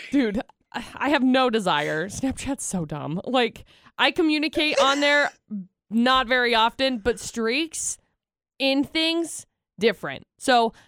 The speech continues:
Speaker 1: I'm on, let me, let me look. Let's, let's give a rough estimate. I mean, a thousand days
Speaker 2: I thought you were right there with me.
Speaker 1: is like
Speaker 2: Lock and step.
Speaker 1: is like three years.
Speaker 2: It is almost three years, yes.
Speaker 1: That's a long time.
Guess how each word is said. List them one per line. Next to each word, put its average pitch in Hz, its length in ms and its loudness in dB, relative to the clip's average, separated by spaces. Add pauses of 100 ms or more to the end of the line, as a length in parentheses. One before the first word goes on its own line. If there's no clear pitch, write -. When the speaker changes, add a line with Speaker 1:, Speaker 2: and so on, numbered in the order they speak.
(140)
Speaker 1:
I'm 262 220 2
on, 277 400 2 (720)
let 240 120 -2
me, 254 200 -4
let 285 140 0
me 311 100 0
look. 214 380 -2 (140)
Let's, 269 340 -2
let's 330 260 -2
give 392 180 -2
a 359 60 0
rough 277 360 2
estimate. 247 380 0
I 254 80 0
mean, 294 180 0
a 302 80 0
thousand 330 540 -2
days 180 680 -2 (560)
Speaker 2:
I 190 60 -4
thought 185 80 -8
you 165 80 -4
were 143 40 -4
right 165 280 -2
there 160 180 0
with 135 220 -8
me. 104 180 -16 (160)
Speaker 1:
is 254 180 -2
like 285 220 2
Speaker 2:
Lock 202 240 -2
and 196 120 -2
step. 143 420 -4 (280)
Speaker 1:
is 226 240 -4
like 269 380 0 (200)
three 240 280 -4
years. 220 420 -2
Speaker 2:
It 170 100 2
is 175 220 0
almost 175 480 -2
three 151 220 -4
years, 110 320 -8
yes. 107 200 -10
Speaker 1:
That's 302 160 0
a 359 60 4
long 269 400 2
time. 240 540 -2